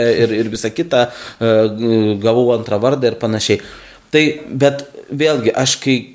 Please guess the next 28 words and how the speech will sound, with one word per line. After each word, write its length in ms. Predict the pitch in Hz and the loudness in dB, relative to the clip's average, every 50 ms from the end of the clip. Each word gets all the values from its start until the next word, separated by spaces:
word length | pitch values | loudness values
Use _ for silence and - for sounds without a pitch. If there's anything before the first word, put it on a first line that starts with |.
| - - 139 | -10 -4 0
na, 240 | 139 135 135 127 123 120 | 0 2 4 4 2 2
sakykim, 360 | - 123 123 123 135 127 117 | 0 -2 -4 -2 0 0 2
man 240 | 117 117 120 120 117 | 2 2 2 2 2
yra 160 | 117 117 117 | 2 0 0
tekę 300 | 117 127 123 123 - 117 | 2 0 0 2 2 0
ruošti 280 | 117 123 120 - - 123 | 2 0 0 0 0 0
jaunuolius 420 | 113 113 117 120 117 110 107 - - | 0 2 2 2 2 0 -2 -8 -8
sutvirtinimo 400 | - - 110 - 117 110 104 101 - | -8 -6 -6 -4 -4 -2 -2 -2 -4
sakramentui, 440 | 101 - 110 104 104 104 - - | -4 -4 -2 -2 -2 -2 -2 0
aš 160 | - 117 - - | 0 0 0 0
sakau, 220 | - 156 123 - - - - _ _ _ - _ _ - | 2 2 2 0 -2 -8 -20 _ _ _ -20 _ _ -8
„Tie, 200 | - 107 113 131 156 151 | -2 0 2 2 2 0
kurie 240 | - 156 143 135 123 120 | 0 -2 0 0 0 0
nenorit, 680 | 120 107 104 104 107 117 123 131 127 113 101 98 - - - _ _ - | 0 -2 -2 0 0 2 2 2 2 2 0 -2 -6 -12 -20 _ _ -8
neikit. 600 | - 107 107 110 110 113 113 110 110 - 104 - - _ - - _ - | -4 -2 0 2 4 4 4 2 0 -4 -12 -14 -16 _ -20 -20 _ -2
Ir 120 | 104 107 | 0 2
jeigu 260 | 113 123 131 139 139 135 | 2 4 2 2 0 0
tėvai 300 | 135 127 117 120 131 120 | 0 0 2 2 2 0
jūs 200 | 110 104 - 107 | 0 -2 -2 0
verčia, 380 | 123 147 151 147 - - 127 127 131 - - - _ _ _ - | 2 2 2 0 0 0 0 -2 -2 -8 -20 -20 _ _ _ -8
atsiųskit 480 | - 113 - - 139 123 - - - - | -6 -4 -2 0 0 0 0 -2 -4 -2
pas 160 | - 107 - - | -2 -2 -2 0
mane, 200 | 104 117 127 127 | 0 2 2 2
aš 240 | 117 73 120 117 - | 2 0 -2 -2 -2
su 80 | - 120 | 0 0
jais 140 | 104 - - | 0 0 -2
pasikalbėsiu.“ 800 | - - - 110 - - 104 101 98 104 104 101 101 - - - | -4 -4 -4 -4 -2 -2 -2 0 2 2 2 2 2 -2 -4 -2
Nes, 240 | 113 120 120 120 - | 0 0 0 0 -2